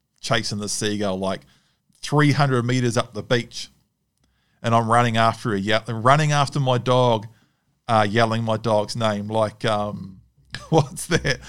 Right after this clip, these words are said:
What's that really famous meme? Um, like Fenton, or Be-, it's actually Benton. Benton! Benton! That English guy that's chasing his dog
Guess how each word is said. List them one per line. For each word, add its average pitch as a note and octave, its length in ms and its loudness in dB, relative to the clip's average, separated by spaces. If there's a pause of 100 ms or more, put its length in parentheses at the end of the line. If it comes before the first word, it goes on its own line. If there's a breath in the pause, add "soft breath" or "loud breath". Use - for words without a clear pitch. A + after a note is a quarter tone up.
(240 loud breath)
What's C3 300 -2
that B2 440 -6
really A#2+ 400 0
famous A#2 560 -4
meme? A#2 520 -4 (100)
Um, G#2 580 -6 (640 loud breath)
like C3 220 0
Fenton, E3 540 0 (180)
or B2 120 0
Be-, A2+ 140 -4
it's B2 220 -4
actually D3 260 -4
Benton. A#2+ 600 -2 (320)
Benton! B3 840 0 (320 loud breath)
Benton! A3 520 2
That D3 180 -2
English C#3 340 0
guy G#2+ 240 0
that's G#2+ 220 -6
chasing B2 400 -2
his A2 140 -4
dog A2+ 440 0